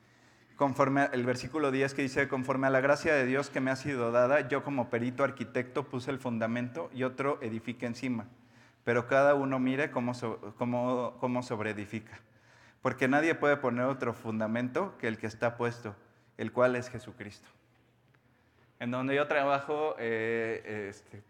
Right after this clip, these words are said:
pues he tenido la oportunidad de recibir algunos inmuebles que, pues, los, primero lo diseñan, lo construyen, van poniendo todas las piedras y, pues, un día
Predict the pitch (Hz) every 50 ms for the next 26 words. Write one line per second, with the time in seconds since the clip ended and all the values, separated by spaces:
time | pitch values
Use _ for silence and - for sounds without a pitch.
0 | _ _ _ _ _ - 127 123 127 127 127 131 131 131 127 120 107 - 120 123
1 | - 123 123 127 135 135 131 135 139 139 131 - - - - - - _ _ _
2 | _ 110 113 117 117 117 117 117 117 113 113 113 113 113 113 113 113 117 110 113
3 | 113 110 - 131 123 117 120 123 117 120 - - - - - - 110 107 110 110
4 | 113 113 120 117 - 123 120 123 131 131 127 120 123 123 - - - - _ _
5 | _ _ _ _ _ _ _ _ _ - 135 - - - - - _ 123 113 110
6 | 110 - - - _ _ _ _ _ _ _ - 117 117 131 135 135 131 113 104
7 | 107 104 - 143 135 135 127 135 147 156 165 175 - - _ _ _ _ _ _
8 | _ _ _ _ _ _ _ _ _ _ _ _ _ _ - 110 98 - 113 110
9 | 113 110 - 135 135 139 139 135 139 139 139 135 131 117 117 120 127 117 117 117
10 | 117 117 120 113 123 127 131 135 127 123 120 - 139 135 135 139 151 160 156 -
11 | 143 - - 147 - 196 196 196 196 202 202 208 208 208 - - -